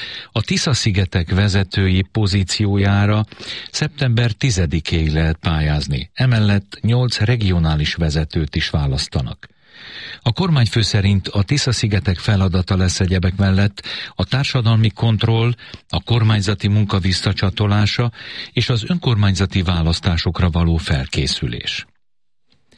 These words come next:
Lemondott országgyűlési képviselői mandátumáról Lázár János. A korábbi közlekedési és beruházási miniszter Facebook oldalán azt írta,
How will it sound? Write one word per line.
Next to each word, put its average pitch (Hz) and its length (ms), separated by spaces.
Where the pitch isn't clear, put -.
Lemondott 139 560
országgyűlési 95 880
képviselői 92 720
mandátumáról 92 1080
Lázár 101 440
János. 67 520
A 113 120
korábbi 101 480
közlekedési 95 960
és 92 180
beruházási 90 720
miniszter 92 480
Facebook 104 460
oldalán 98 380
azt 104 220
írta, 98 380